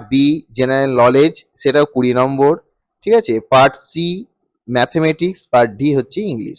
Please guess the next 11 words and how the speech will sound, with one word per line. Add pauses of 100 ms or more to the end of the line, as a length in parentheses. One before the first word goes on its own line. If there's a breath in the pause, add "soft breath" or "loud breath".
(120)
প্রত্যেকটা
দেখো
কুড়ি
নম্বর
করে,
প্রত্যেকটার
জন্যে (500 soft breath)
তোমার
দু
নম্বর
আছে,